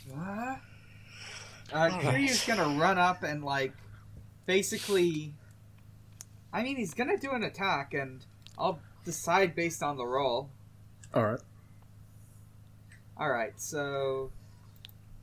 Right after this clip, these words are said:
Speaker 1: I think it's strike to harm.
Speaker 3: Okay.
Speaker 1: All right.
Speaker 3: That, strike with intent is the name of it. Yes.
Speaker 1: Yeah,
Speaker 3: It's
Speaker 1: strike with
Speaker 3: rolling
Speaker 1: intent.
Speaker 3: with dark.
Speaker 1: Yeah. Uh. Uh. Yep.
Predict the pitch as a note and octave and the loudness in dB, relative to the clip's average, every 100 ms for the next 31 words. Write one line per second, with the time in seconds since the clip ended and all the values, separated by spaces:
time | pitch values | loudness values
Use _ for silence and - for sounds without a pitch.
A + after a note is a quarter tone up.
0 | - - C#3 D#3+ D#3 A3+ G#3+ F3 - - | -20 -8 -2 -2 0 0 0 0 -4 -4
1 | G#3+ G3 - E3 C#3 D3 F#3 A3 A3+ - | 2 2 2 -4 0 0 0 -6 -12 -18
2 | - - - - - - - - - - | -20 -20 -20 -20 -20 -20 -20 -20 -20 -20
3 | - - - - A#2 B2+ F3 - - - | -20 -20 -18 -2 0 0 -2 -10 -20 -20
4 | - - - - - - - - - - | -20 -20 -20 -20 -20 -20 -20 -20 -18 -6
5 | D3 A#2+ A2 - - - - - - - | -2 0 0 -2 -12 -20 -20 -20 -20 -16
6 | - - F#3 D#3+ - D3 A#2+ A2+ B2+ F#2+ | -2 10 12 12 12 4 4 2 0 0
7 | - F#2+ - G2+ F2+ F2+ F2 F#2+ F2+ - | -2 -6 -4 -4 -4 -6 -4 -4 -4 -6
8 | D#3 B2 - A2+ F3 C#3+ B2+ C3 A#2+ A2+ | -2 -2 2 2 4 2 6 6 6 4
9 | A#2 - G#2 G2+ - - - - - - | 0 0 0 0 -4 -10 -16 -20 -20 -20
10 | - - - - G3 B3+ - - - - | -20 -20 -18 -8 2 2 2 -8 -20 -10
11 | C#3+ D3 D3+ D3+ D#3 D3 - - - - | -6 -4 -6 -8 -10 -12 -14 -18 -18 -18
12 | - - - - - F#3 G3 - G3+ B3 | -20 -20 -20 -20 -6 -2 -2 -4 -8 -8